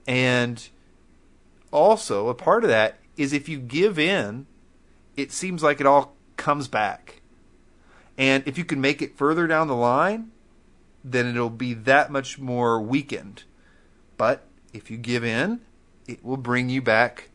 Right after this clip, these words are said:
I'm not sure to the exact same place, but at least, uh, it will bring you back low again.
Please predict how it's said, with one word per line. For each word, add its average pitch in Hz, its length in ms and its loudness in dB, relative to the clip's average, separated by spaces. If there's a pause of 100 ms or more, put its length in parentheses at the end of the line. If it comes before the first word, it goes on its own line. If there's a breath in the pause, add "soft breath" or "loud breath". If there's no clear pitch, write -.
(100)
I'm 147 120 0
not 156 140 -2
sure 175 180 -4
to 165 140 -4
the 143 120 -2
exact 147 460 2
same 190 300 -2
place, 104 340 0
but 120 160 -4
at 113 100 -6
least, 160 480 -4 (420 loud breath)
uh, 117 300 4
it 127 80 -2
will 113 120 -6
bring 135 260 0
you 131 80 -4
back 120 420 4
low 120 300 4
again. 87 380 -10